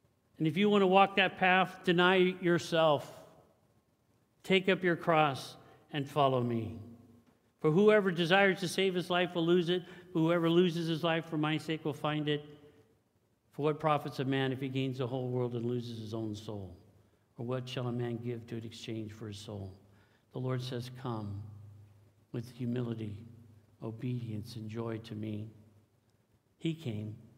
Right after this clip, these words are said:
He came the narrow way.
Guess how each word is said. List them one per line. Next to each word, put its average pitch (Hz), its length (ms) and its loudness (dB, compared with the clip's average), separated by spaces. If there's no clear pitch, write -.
He 185 140 0
came 175 260 2
the 127 80 0
narrow 139 300 0
way. 104 320 -4